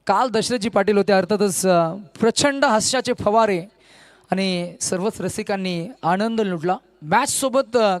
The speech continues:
खरं तर, अ, काही डायलॉग्स, जे काही पंच, जे खरं तर काकांकडे कधी येतील आणि कसे येतील आणि कोणत्या पद्धतीनं त्यांना ते स्टेज सादर करतील, ह्यांचं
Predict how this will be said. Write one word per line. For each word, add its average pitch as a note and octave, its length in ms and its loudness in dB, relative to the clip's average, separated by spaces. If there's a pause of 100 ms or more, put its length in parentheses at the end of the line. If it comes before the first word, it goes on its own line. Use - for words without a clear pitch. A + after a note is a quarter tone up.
खरं G#3 160 0
तर, G#3+ 180 0
अ, F3+ 200 2
काही F#3 240 -2
डायलॉग्स, G3+ 520 0
जे G#3 80 0
काही G3+ 220 0
पंच, B3 500 -4 (880)
जे D4 400 2 (140)
खरं B3 200 0
तर C#4 100 4
काकांकडे A3 680 2 (1200)
कधी C4 300 6
येतील C#4 440 2
आणि D4+ 160 -6
कसे C4+ 340 2
येतील A#3 440 0 (400)
आणि G#3 120 0
कोणत्या A3 340 2
पद्धतीनं B3 500 -2
त्यांना A#3 260 -2
ते A#3+ 60 0
स्टेज A#3 280 -4
सादर G#3 320 2
करतील, G3+ 540 -2 (640)
ह्यांचं B3+ 300 0